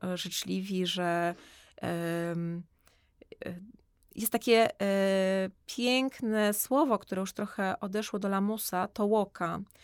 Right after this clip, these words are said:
To była jakaś taka praca spa-, całej społeczności na czyjąś rzecz. I, mm, no i, i pandemia pokazała, że,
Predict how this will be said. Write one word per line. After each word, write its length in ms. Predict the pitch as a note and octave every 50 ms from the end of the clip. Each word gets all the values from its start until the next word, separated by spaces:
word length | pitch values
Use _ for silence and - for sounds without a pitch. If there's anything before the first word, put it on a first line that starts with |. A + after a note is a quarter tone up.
| - - - _
To 80 | -
była 100 | F#3+ G3
jakaś 220 | G3 F#3+ G#3 G#3 -
taka 340 | - G3 - - G3+ G3 G3
praca 400 | - - A#3+ C4 C#4 - B3 A3+
spa-, 340 | - - A3+ G#3+ - G3+ G#3
całej 300 | - - B3 B3 A#3+ A3+
społeczności 1040 | A3+ - - G#3+ G3+ F#3+ F#3+ - - A3+ G3+ G3+ G#3 G#3 - - - - - - F4+ G#4+ B4 - - - - - - - - _ _ -
na 260 | A3 A3 A#3 A3+ A3+
czyjąś 480 | A#3 - C4+ B3 A#3 A3 A3 G#3+ - -
rzecz. 540 | F#3+ F3+ F3 E3+ F#3 - - - - - - _ _ _ _ _ _ _ _ _ - -
I, 400 | - A3+ G#3+ G#3+ G#3+ G#3+ G#3+ A3 G#3+ G#3+ A3 - -
mm, 840 | G3+ G3 G3 G3 G3 G3 G3 G3 G3 G3 G3 G3 G3 G3 G3 G#3+ G#3 - _ _ _ _ _ - _ - - - - - - -
no 60 | C5
i, 280 | C5 B4+ A#4+ A4+ G#4+ G#4 G#4+ - _ - - - _ _ _ _ _ _ _ _ -
i 20 | C#4+
pandemia 760 | - D#4+ C#4 C4+ A#3+ A3+ A#3 A#3+ C4 C4+ C#4 C#4 C#4 C#4+
pokazała, 600 | C#4+ - C4 - C#4 C4 - C4 B3+ B3+ C4 C4 C4
że, 560 | C4 C4+ C4+ C4 C4 C4 C4 C4 C4 C4 C4